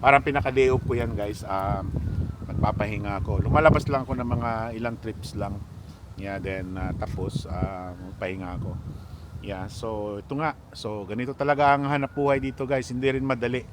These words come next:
Dahil, ah, kasama na to, minsan maaksidente ka pa. Wag naman sana, okay lang yung mga ticket-ticket na ganun.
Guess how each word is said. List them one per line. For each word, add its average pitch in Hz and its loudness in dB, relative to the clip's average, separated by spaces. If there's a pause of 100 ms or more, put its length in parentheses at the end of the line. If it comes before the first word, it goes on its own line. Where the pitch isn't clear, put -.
(560)
Dahil, 107 -2
ah, 113 4
kasama 113 -4
na 110 -6
to, 110 -4
minsan 98 -6 (240)
maaksidente 95 -8
ka - -8
pa. 98 -8
Wag 165 -2
naman 202 0
sana, 127 0
okay 170 0
lang 175 -2
yung 165 -4
mga 143 -2
ticket-ticket 127 -6
na 117 -8
ganun. 104 -6